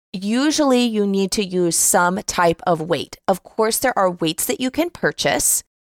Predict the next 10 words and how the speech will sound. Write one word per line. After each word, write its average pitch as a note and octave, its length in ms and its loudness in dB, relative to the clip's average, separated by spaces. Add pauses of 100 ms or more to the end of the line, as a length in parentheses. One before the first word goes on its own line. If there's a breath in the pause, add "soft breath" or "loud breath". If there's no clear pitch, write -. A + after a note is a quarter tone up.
(260)
but A#3+ 280 4 (400)
you C4 220 2
can C4 200 0
also G3+ 340 0
just F3 200 -2
do D#3+ 140 0
homemade D3 400 0
weights C#3+ 360 -2
as C#3+ 180 -2
well. D3 320 -4